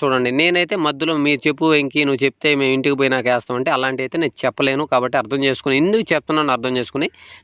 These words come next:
నేను already ఇబ్బంది పడున్నాను కాబట్టి అర్థం చేసుకోండి. ఓకే బ్రదర్, మన వాళ్ళు ఎన్ని పిల్లలు కొన్నావు, జత ప్రైజ్ ఎంత అని ఒకసారి అయితే బాబాయ్ వాళ్ళతో మాట్లాడదాం.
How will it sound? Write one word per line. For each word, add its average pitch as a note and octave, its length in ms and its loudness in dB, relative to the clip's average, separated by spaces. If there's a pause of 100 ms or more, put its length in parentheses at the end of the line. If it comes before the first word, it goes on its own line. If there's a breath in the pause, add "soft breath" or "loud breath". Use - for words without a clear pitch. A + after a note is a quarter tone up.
నేను D3+ 220 2
already D#3 220 -2
ఇబ్బంది D#3 360 -2
పడున్నాను C#3 520 0
కాబట్టి C3 260 -2
అర్థం B2+ 220 -2
చేసుకోండి. B2 400 -2 (480 loud breath)
ఓకే F#3 140 2
బ్రదర్, F#3+ 220 0
మన D#3+ 200 0
వాళ్ళు D#3+ 300 2
ఎన్ని D#3+ 300 0
పిల్లలు E3 260 0
కొన్నావు, C#3+ 300 -2
జత C#3 240 -4
ప్రైజ్ C#3 200 0
ఎంత C3 140 -2
అని D#3 100 -2
ఒకసారి C3+ 240 -2
అయితే C3 160 -2
బాబాయ్ C#3 380 0
వాళ్ళతో B2+ 220 -4
మాట్లాడదాం. A2 500 -4